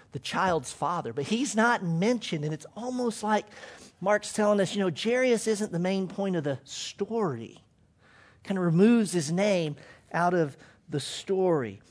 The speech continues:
You know, Jairus and his daughter matter, but they don't matter the most. Okay, now we know what the story, we've observed the story, we've studied the story,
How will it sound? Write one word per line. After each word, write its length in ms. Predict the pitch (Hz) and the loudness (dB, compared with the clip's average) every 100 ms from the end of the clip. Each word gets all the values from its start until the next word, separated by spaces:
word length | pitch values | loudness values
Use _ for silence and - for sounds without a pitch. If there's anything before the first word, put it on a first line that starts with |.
| _ | _
You 80 | 170 | -4
know, 80 | 160 | -4
Jairus 340 | 127 196 208 202 | 2 6 6 4
and 100 | 175 | -2
his 140 | 127 | 0
daughter 300 | 170 175 170 | 4 6 4
matter, 380 | 151 160 170 175 | 2 4 4 2
but 160 | 156 131 | -2 -2
they 120 | 139 | -2
don't 340 | 151 165 - | 0 -2 -4
matter 480 | 143 147 143 143 135 - _ - | -4 -2 -2 -4 -6 -14 _ -8
the 80 | |
most. 300 | 139 131 107 | -2 -2 0
Okay, 280 | 175 185 156 | 0 2 2
now 180 | 143 165 | 4 4
we 140 | 151 151 | 4 6
know 180 | 190 | 8
what 180 | 214 202 | 10 8
the 80 | 175 | 2
story, 480 | - 190 185 175 160 | 0 2 4 4 4
we've 200 | 165 156 | 2 2
observed 360 | 143 180 214 185 | 2 6 6 6
the 60 | |
story, 260 | - 180 156 | 0 0 2
we've 120 | 143 | 0
studied 260 | - 220 196 | 6 6 6
the 80 | |
story, 520 | 175 - 185 180 175 | 2 0 2 4 2